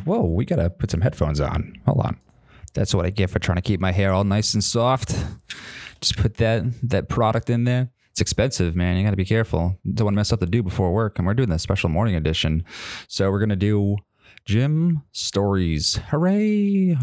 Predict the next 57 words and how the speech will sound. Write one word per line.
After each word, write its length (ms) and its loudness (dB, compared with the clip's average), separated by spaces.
All 60 2
right. 200 2
People 240 0
like 220 0
gym 160 0
stories. 400 0
I 80 0
like 160 0
gym 180 0
stories. 340 -2
I 40 0
like 100 0
hearing 220 0
people, 320 0
what, 160 0
what's 160 -4
going 220 0
on 340 0
in 60 0
the 80 0
world. 340 0
All 80 2
right. 120 4
So 140 0
let's 180 2
just 160 0
hop 260 0
into 240 0
this 300 0
over 220 0
here. 440 2
And, 260 2
uh, 300 2
everyone 380 2
just, 240 0
you 160 0
know, 80 2
sip 260 0
your 80 -2
coffee, 560 0
your 120 2
water, 580 0
um, 580 2
you 100 2
know, 140 4
shoot 180 0
your 140 0
heroin, 240 2
whatever 240 0
you're 100 2
doing 260 0
to 100 -4
get 120 2
ready 220 0
in 60 2
the 40 2
morning. 340 0